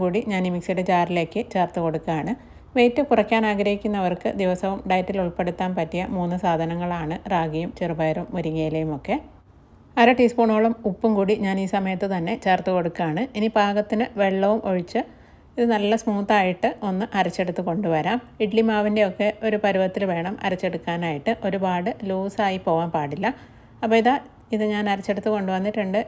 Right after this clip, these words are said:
ഇതിനി ഒരു ബൗളിലേക്ക് ഒഴിച്ചു വയ്ക്കുകയാണ്. ഈ മാവ് കൊണ്ട് രണ്ട് തരം ബ്രേക്ക്ഫാസ്റ്റ് ഉണ്ടാക്കിയെടുക്കാമെന്ന് പറഞ്ഞല്ലോ, അതുകൊണ്ട് തന്നെ ഈ മാവിൽ നിന്നും പകുതി ഞാനൊരു ബൗളിലേക്ക് മാറ്റി വയ്ക്കുകയാണ്. നമ്മുടെ സ്കിന്നിനും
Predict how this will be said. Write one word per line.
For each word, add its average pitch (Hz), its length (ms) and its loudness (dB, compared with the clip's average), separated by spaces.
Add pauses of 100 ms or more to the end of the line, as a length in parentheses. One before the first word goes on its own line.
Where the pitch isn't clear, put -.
(100)
ഇതിനി 185 280 -2
ഒരു 180 140 -4
ബൗളിലേക്ക് 170 440 0 (200)
ഒഴിച്ചു 202 280 0
വയ്ക്കുകയാണ്. 170 460 -4 (880)
ഈ 247 40 4 (100)
മാവ് 226 320 4
കൊണ്ട് 214 200 4 (160)
രണ്ട് 214 300 4
തരം 214 200 2 (120)
ബ്രേക്ക്ഫാസ്റ്റ് 202 480 0
ഉണ്ടാക്കിയെടുക്കാമെന്ന് 196 800 0 (200)
പറഞ്ഞല്ലോ, 175 420 2 (440)
അതുകൊണ്ട് 214 360 4
തന്നെ 202 180 0 (420)
ഈ 226 120 6
മാവിൽ 202 300 2
നിന്നും 196 180 -2 (100)
പകുതി 185 340 0 (300)
ഞാനൊരു 196 360 0
ബൗളിലേക്ക് 170 460 2 (220)
മാറ്റി 185 340 -2
വയ്ക്കുകയാണ്. 160 480 -2 (1300)
നമ്മുടെ 240 280 6
സ്കിന്നിനും 226 440 4